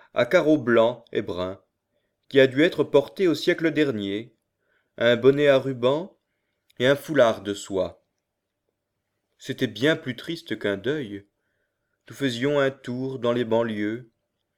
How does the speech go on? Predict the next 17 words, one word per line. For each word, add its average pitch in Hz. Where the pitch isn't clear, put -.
Le 127
temps 160
était 156
couvert, 110
et 110
ce 131
vent 131
du 117
sud 143
excitait 143
toutes 147
les 123
vilaines 120
odeurs 120
des 101
jardins 120
ravagés 113